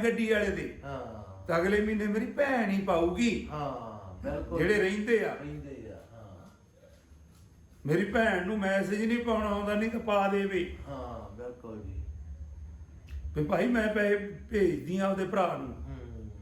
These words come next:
Speaker 1: ਤਿੰਨ ਭੈਣਾਂ ਆ ਉੱਥੇ।
Speaker 2: ਹੂੰ।
Speaker 1: ਇਕੱਲਾ ਹੀ ਆ।
Speaker 2: ਹੂੰ।
Speaker 1: ਪੈਸਿਆਂ ਦੀ ਕਿਹੜੀ ਗੱਲ ਆ, ਇਹਨੇ ਮਰਜ਼ੀ ਮੰਗਾ ਲਾ ਉਹਨਾਂ ਤੋਂ।
Speaker 2: ਮਰਜ਼ੀ ਵਾਧੂ ਜੀ ਪੈਸੇ। ਹਾਂ।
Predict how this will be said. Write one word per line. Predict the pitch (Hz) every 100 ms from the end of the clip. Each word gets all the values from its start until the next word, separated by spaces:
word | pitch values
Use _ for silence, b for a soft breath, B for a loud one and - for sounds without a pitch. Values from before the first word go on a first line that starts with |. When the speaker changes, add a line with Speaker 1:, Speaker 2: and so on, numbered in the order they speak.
| - - - - -
Speaker 1:
ਤਿੰਨ | 180 190 196
ਭੈਣਾਂ | 208 202 180 180
ਆ | 190
ਉੱਥੇ। | 185 170 - -
Speaker 2:
ਹੂੰ। | 143 135 120 107 104 98 - - - - - - - - - - - - - - - -
Speaker 1:
ਇਕੱਲਾ | 180 175 190
ਹੀ | 196 190
ਆ। | 185 208 - - 135
Speaker 2:
ਹੂੰ। | 127 120 113 107
Speaker 1:
ਪੈਸਿਆਂ | 165 180 196
ਦੀ | 226
ਕਿਹੜੀ | 233 254 269
ਗੱਲ | 254 247
ਆ, |
ਇਹਨੇ | 233
ਮਰਜ਼ੀ | 196 180 180 226
ਮੰਗਾ | 226 233
ਲਾ | 240
ਉਹਨਾਂ | 262 269
ਤੋਂ। | 247 226 127 123 120
Speaker 2:
ਮਰਜ਼ੀ | 127 113 139 156
ਵਾਧੂ | 131 147 147 170
ਜੀ | 165 160
ਪੈਸੇ। | 151 151 175
ਹਾਂ। | 208 - 120 107 104 104